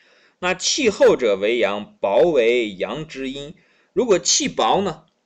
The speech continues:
比方说稍微有一些热呢，那我们知道这个时候呢，胃气如果比较薄的时候，然后它又在你这个身体里面发生作用的时候，就会稍微的发一些汗，对吧？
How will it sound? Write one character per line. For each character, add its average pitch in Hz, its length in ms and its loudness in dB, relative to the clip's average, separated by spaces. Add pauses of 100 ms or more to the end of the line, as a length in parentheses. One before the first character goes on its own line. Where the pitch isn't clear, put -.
(200)
比 113 60 -10
方 123 160 -2
说 143 100 -4
稍 180 200 0
微 190 180 4
有 104 140 2
一 - 20 -2
些 139 220 -2
热 175 240 4
呢， 117 240 -4 (640)
那 139 160 -2
我 131 60 0
们 120 160 -4
知 139 120 -6
道 - 320 -2 (880)
这 185 140 -4
个 165 100 0
时 131 160 -2
候 147 160 2
呢， 107 260 -6
胃 196 240 0
气 - 180 -4
如 151 160 -6
果 139 120 2
比 113 160 -10
较 113 200 -2
薄 90 260 -4
的 110 100 -4
时 - 140 -14
候， 95 260 -10 (420)
然 110 140 -6
后 135 140 -2
它 160 160 -2
又 147 340 0 (1120)
在 170 220 2
你 120 120 -4
这 123 120 -6
个 120 80 -2
身 151 200 -8
体 127 120 -12
里 107 100 -8
面 92 260 -10
发 139 200 -6
生 139 180 -10
作 160 120 -2
用 117 100 -2
的 101 80 -10
时 104 100 -12
候， 92 140 -4
就 123 140 -6
会 123 240 -6 (580)
稍 180 280 0
微 190 240 2
的 147 140 -2
发 156 340 -6
一 156 80 -8
些 151 300 -8
汗， - 460 -10 (320)
对 123 100 -4
吧？ 107 320 -4